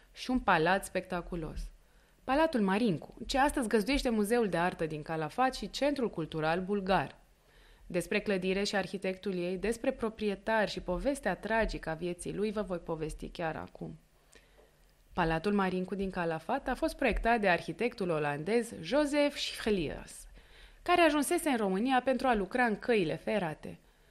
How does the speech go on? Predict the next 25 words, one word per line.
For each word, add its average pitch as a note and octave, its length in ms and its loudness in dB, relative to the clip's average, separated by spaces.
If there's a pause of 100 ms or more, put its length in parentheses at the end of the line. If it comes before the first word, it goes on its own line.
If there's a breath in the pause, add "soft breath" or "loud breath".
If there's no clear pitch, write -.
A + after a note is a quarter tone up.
(360 soft breath)
Lucrările F3+ 560 -2
palatului G#3 560 0
începuseră G#3+ 720 0
pe D#4+ 80 2
la E4 80 6
o D#4 40 6
mie C#4+ 180 4
nouă G#3 160 2
sute - 160 -2
patru F3 400 2
și - 120 -4
s-au D#4 180 6
terminat A#3+ 560 2
în G3 100 2
o E3+ 60 0
mie F3 220 -2
nouă F3 240 0
sute G3 300 -4
opt, D#3+ 440 -4
durând C#4 520 2
cam A3+ 260 -2
patru C4+ 300 4
ani F#3 140 4
de D#3 100 2
zile, F3 340 -2